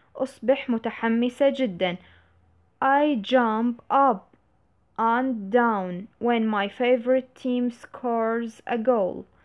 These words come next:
أنا أقفز لأعلى وأسفل عندما فريقي المفضل، favorite team، scores a goal،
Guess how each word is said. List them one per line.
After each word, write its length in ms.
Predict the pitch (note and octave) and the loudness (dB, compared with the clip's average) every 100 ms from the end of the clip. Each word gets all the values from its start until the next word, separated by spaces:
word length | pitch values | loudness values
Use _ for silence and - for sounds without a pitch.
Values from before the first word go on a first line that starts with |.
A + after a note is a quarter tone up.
| _ _ _ - | _ _ _ -6
أنا 300 | B3 C#4 C4+ | 0 2 2
أقفز 460 | C4 - D4 B3 G#3+ | -2 -4 -4 -2 -4
لأعلى 480 | - B3+ B3 B3 B3 | -2 -2 0 0 2
وأسفل 840 | A3+ A3+ - G#3+ - - A#3 A3+ - | 0 0 -2 -4 -6 -4 -4 -4 -2
عندما 580 | A#3+ A3+ G#3+ G3+ G#3+ A#3+ _ _ _ | 0 0 0 -2 -4 -8 _ _ _
فريقي 840 | _ A#3 G#3 A3+ C4+ C#4 C#4+ B3+ A#3 | _ -2 0 2 0 0 0 0 0
المفضل، 720 | A#3 A#3+ - A#3+ F3+ F3 D#3+ | 2 0 0 0 2 -2 -4
favorite 720 | - A3 A#3 A3+ B3+ B3 - | -2 0 0 2 0 -2 -4
team، 420 | G#3 F3 - B3 | -4 -4 -8 -18
scores 720 | - - - B3 B3 C4+ C#4 - - | -20 -20 -2 0 2 2 0 -6 -6
a 40 | A#3 | 0
goal، 460 | B3 A#3+ F#3+ G3 | 2 4 2 -2